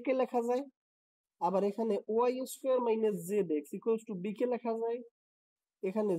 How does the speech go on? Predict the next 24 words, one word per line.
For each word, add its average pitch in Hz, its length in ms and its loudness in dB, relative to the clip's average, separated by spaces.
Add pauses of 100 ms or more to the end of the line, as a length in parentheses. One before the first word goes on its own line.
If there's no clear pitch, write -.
জেড 202 160 2 (160)
স্কয়ার 247 340 0
মাইনাস 214 340 0
এক্স 208 220 -8
ওয়াই 156 200 2
equals 214 280 -4
to 262 60 -4 (120)
c - 20 -16 (180)
কে 220 160 2
লেখা 151 240 -4
যায়। 107 140 -8 (420)
কোনো 214 140 2 (100)
সমস্যা 226 420 -2
আছে? 254 160 -12 (2750)
এ 202 80 2 (100)
কে, 139 100 0 (580)
মানে 254 100 2
আমি 262 140 4
গুণ 277 160 6
করে 277 180 4
দিলাম, 143 260 2
গুণ 214 140 0
করে 262 160 -2
দিলাম, 330 160 0